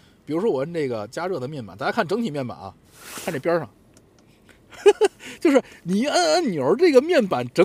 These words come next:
体往下动，是一个整体的反馈，吓死我了，我以为给这摁坏了呢。你看，这没想到是这样的一个反馈，这从来没在车上见过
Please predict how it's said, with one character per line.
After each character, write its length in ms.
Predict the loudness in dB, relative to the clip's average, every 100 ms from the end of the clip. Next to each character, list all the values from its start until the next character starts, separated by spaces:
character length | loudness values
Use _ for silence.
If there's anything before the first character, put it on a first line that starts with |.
| 2
体 180 | 2 2
往 120 | 2
下 120 | -2
动， 300 | 0 0 0 -12 _ -20 _ _ _
是 180 | -4 0
一 80 | 4
个 80 | 4
整 220 | 4 0
体 100 | 0
的 80 | -2
反 220 | -4 -4
馈， 240 | -2 -4 -8 _ _ _ _ _
吓 260 | -2 0
死 120 | 0 -2
我 160 | -2
了， 100 | 0
我 100 | 2
以 60 | 2
为 100 | 0
给 120 | -2
这 80 | 0
摁 120 | 0
坏 260 | 4 2 2
了 120 | -4
呢。 160 | -12 -16 -10
你 100 | -8
看， 140 | -8 _ _ _ _ _ _ _
这 100 | -6
没 240 | -2 -2
想 180 | 0 2
到 140 | 2
是 100 | 0
这 140 | 2 4
样 200 | 4 2
的 60 |
一 120 | -2 -2
个 100 | -2
反 220 | -4 -4
馈， 160 | -4
这 180 | 0 -4
从 220 | -4 -6
来 140 | -4 -2
没 120 | -4
在 220 | -4 -6 -8 -20 -8
车 160 | 0
上 160 | 0 0
见 240 | -2 -4 -2
过 240 | -6